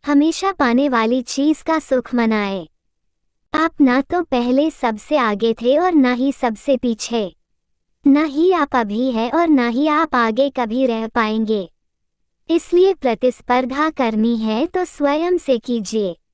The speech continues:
मान सम्मान को अर्जित किया जाता है,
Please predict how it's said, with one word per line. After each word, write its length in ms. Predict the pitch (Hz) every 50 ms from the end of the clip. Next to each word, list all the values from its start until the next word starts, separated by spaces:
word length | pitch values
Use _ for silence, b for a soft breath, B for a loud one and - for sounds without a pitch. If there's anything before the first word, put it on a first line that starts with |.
| _ _ _ _ -
मान 340 | 262 269 285 311 339 381 370
सम्मान 580 | - - 262 233 226 226 220 226 226 233 247 269
को 120 | - 320 330
अर्जित 480 | 285 262 247 240 226 - 320 330 -
किया 320 | - - - 254 240 226 220
जाता 340 | 208 226 226 214 208 - 226
है, 340 | 220 208 214 220 202 185